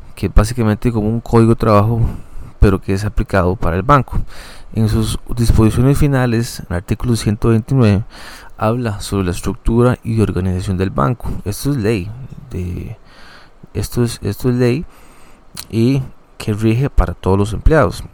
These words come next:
Artículo ciento veintinueve, que es la estructura y organización del banco, conforme a la potestad y autoorganización del banco, y su estructura y organización será definida por la Junta Directiva de la institución, mediante la normativa que al respecto dicte.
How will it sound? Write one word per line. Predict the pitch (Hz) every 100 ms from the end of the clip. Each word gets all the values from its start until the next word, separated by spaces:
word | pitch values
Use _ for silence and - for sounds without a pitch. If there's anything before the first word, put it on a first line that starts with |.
| -
Artículo | 95 - 117 127
ciento | - 117 117
veintinueve, | 127 120 139 131 113 113
que | -
es | 95 110 - - - -
la | 107
estructura | 104 - 95 - 117 123 139 -
y | 110
organización | 107 95 95 95 104 104
del | 107
banco, | 101 135 135 -
conforme | - - - 92 87
a |
la | 90
potestad | - - - 98 104 110 - - - -
y | - 104 -
autoorganización | 101 107 117 110 113 113 113
del | 117 117
banco, | 104 101 - 113
y | 80
su | - 120
estructura | 110 - 110 - 104 87
y | 82
organización | 90 101 110 117 110 104 - - - - -
será | - - 101 101
definida | 120 117 117 123
por | -
la | 95
Junta | 92 123 156 147
Directiva | 104 92 - 104 113
de |
la | 101
institución, | 104 - 110 123 143 110 - -
mediante | 90 95 90
la | 87
normativa | 85 87 90 98 98
que | -
al | 107
respecto | 95 - - 90 - - 104
dicte. | 113 131 - -